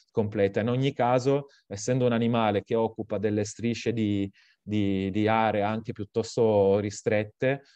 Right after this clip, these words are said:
eh, così come già portava Paul Born, anch'io mi sono,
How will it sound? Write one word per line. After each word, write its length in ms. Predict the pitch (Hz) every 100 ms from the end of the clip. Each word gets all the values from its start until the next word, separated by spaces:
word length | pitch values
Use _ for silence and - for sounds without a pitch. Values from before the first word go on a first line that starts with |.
| _
eh, 180 | 95 92
così 240 | - 101
come 220 | 107 101 98
già 180 | 110
portava 600 | 107 104 107 104 104 98 98
Paul 240 | 107 107
Born, 280 | 107 107 101
anch'io 220 | 98 110
mi 80 | 104
sono, 360 | 107 101 98